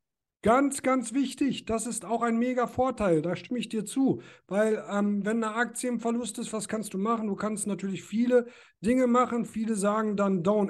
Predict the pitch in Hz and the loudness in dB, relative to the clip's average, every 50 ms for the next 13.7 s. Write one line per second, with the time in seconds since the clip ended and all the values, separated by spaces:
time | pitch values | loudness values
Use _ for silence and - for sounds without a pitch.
0 | - - 190 214 240 240 254 254 254 - - - - 254 233 196 170 180 196 185 | 0 2 4 4 4 4 2 0 0 0 -4 -8 -6 -4 -2 -2 0 0 -2 -2
1 | 175 - 180 - 180 185 220 - - 196 - 196 190 175 170 165 165 175 196 233 | -2 -4 -6 -4 -2 -2 -2 -2 -4 -6 -4 0 2 2 4 4 4 2 2 2
2 | 254 240 - - 185 190 196 196 185 165 170 175 185 - - 160 165 170 156 160 | 0 -2 -4 -4 -2 0 0 0 0 -2 -2 -4 -6 -6 -4 -2 0 0 2 4
3 | 170 214 220 220 220 - - - - - _ _ - 175 196 202 196 170 185 185 | 4 4 4 4 2 -4 -14 -20 -20 -20 _ _ -2 0 0 0 2 2 2 2
4 | 185 165 185 185 185 190 233 254 247 220 196 165 - - 180 185 - 185 185 185 | 4 6 6 6 8 8 6 6 4 2 0 -4 -4 -2 -2 -2 -2 -2 0 2
5 | 202 208 208 240 262 247 247 - 156 170 180 190 175 180 - 196 202 196 190 - | 2 6 6 6 6 4 2 -2 -4 -2 0 -2 -2 -2 -2 0 0 0 0 0
6 | 190 196 185 175 190 190 - - 180 180 165 156 185 190 180 165 170 - - - | -2 -2 -2 0 0 -2 0 0 0 0 2 2 4 4 2 2 0 -6 -16 -20
7 | - _ _ _ - 175 175 175 196 220 214 - - 220 202 220 220 214 220 220 | -20 _ _ _ 0 0 2 4 2 2 0 0 -4 -4 -4 -2 0 0 0 0
8 | 196 196 240 233 - 208 214 226 233 240 240 233 - - - _ _ _ _ 196 | 0 0 -2 -2 0 2 2 4 4 2 0 -2 -4 -10 -20 _ _ _ _ 0
9 | 196 208 208 202 196 - - - 190 180 185 180 175 165 165 170 175 180 185 185 | 2 2 2 0 -2 -6 -4 0 0 2 2 2 0 2 4 4 4 4 2 0
10 | 180 175 165 - - - 175 202 226 - - - - 233 220 - 220 190 226 233 | -4 -8 -8 -8 -2 0 0 0 0 -2 -4 -6 -6 -6 -4 -4 -6 -4 -2 -2
11 | 220 196 208 208 - 214 214 208 202 - 190 190 190 208 226 208 208 208 185 - | 0 -2 -2 -2 -4 -4 -4 -4 -4 -4 -4 -2 0 0 -2 -2 -4 -8 -8 -6
12 | - 202 208 202 - - - 208 233 240 233 214 220 208 - 214 226 233 220 - | -4 -4 -4 -4 -6 -8 -6 -4 -2 -2 0 -2 -2 -2 -2 -2 -2 -2 -2 -4
13 | - - - 226 220 220 226 233 220 233 226 220 - | -6 -6 -4 -4 0 2 2 0 0 0 -4 -4 -6